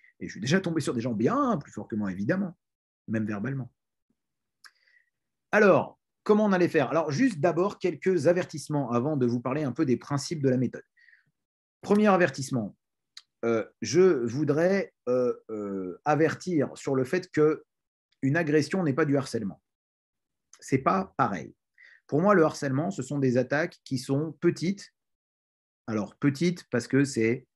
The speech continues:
pas des attaques, comme je vous disais, avec une arme ou un viol, et cetera. Elles sont pas petites au sens de l'atteinte de la victime. La victime va très mal, hein, on est bien d'accord.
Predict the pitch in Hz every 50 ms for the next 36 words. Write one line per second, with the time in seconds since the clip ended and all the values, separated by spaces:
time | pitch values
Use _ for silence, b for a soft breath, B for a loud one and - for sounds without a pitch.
0 | _ _ _ _ 131 131 143 131 117 110 113 - - 131 139 135 127 113 107 107
1 | 104 104 104 135 143 127 113 101 - 107 107 120 135 151 156 147 127 113 107 107
2 | 107 104 101 - 113 107 101 101 120 147 151 143 120 - 117 104 123 110 85 -
3 | - - 127 123 185 185 180 - 165 147 - 190 - 151 131 - 156 160 139 120
4 | 120 113 - B B B B _ - 117 131 127 - 165 165 160 147 - - 127
5 | 127 123 117 139 139 - - 131 113 107 110 110 - 165 156 139 123 113 - -
6 | - 160 170 160 156 156 131 113 104 101 117 143 139 113 107 101 120 135 147 143
7 | 127 - 110 95 - -